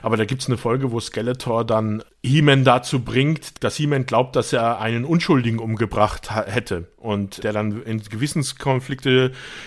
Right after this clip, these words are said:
gerät, sein Schwert wegwirft und sich nie wieder in He-Man verwandeln will. Und das ist halt für eine Kinderserie, finde ich, das sind schon Orden-, also es ist schon harter Tobak, ist schon,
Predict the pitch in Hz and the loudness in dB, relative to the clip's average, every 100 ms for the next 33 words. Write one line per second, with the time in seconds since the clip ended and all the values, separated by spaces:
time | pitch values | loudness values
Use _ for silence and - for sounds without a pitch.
0 | - 127 123 127 127 117 120 113 120 131 | -2 2 4 4 2 2 2 2 2 2
1 | 131 127 - 117 123 117 - 113 110 - | 2 0 0 2 2 2 -4 -4 -4 -6
2 | 113 113 - 135 131 120 107 101 160 170 | -8 -6 -2 0 2 2 2 0 0 2
3 | 120 110 98 98 98 92 95 92 90 80 | 0 0 -2 -2 -4 -4 -4 -4 -8 -8
4 | - 101 113 104 - 110 104 98 - - | -8 -2 -2 -2 -2 -2 -2 -4 -8 -18
5 | - - - - _ - 139 147 180 175 | -20 -20 -20 -20 _ -2 2 4 4 2
6 | 175 180 180 170 165 160 156 139 135 113 | 0 0 2 0 0 -2 -2 -2 -4 -2
7 | 143 135 143 131 127 127 - 101 120 131 | 0 0 4 4 4 2 0 0 2 -2
8 | 110 107 98 - 120 107 - 120 127 147 | -2 -4 -6 -6 -8 -8 -6 -2 -2 -2
9 | 135 180 190 131 113 - 113 117 | -2 -2 0 -2 -4 -8 -8 -8